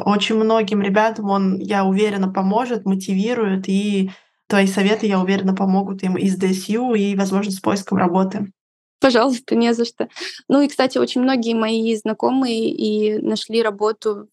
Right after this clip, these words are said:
Speaker 2: в самом Полими, и вот сейчас работают также с профессорами, но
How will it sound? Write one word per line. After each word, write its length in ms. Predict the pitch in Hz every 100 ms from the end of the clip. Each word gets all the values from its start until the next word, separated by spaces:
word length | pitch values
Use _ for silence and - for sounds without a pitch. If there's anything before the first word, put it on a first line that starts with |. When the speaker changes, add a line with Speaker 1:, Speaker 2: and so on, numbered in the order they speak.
| -
Speaker 2:
в 40 |
самом 480 | - 208 208 208 214 -
Полими, 500 | 214 202 202 202 220 - -
и 160 | - 208
вот 200 | 202 196
сейчас 480 | - - 214 208 -
работают 540 | 196 202 202 - 208
также 280 | 202 196 196
с 80 | -
профессорами, 800 | - 202 202 214 - 208 202 202
но 480 | 196 196 196 202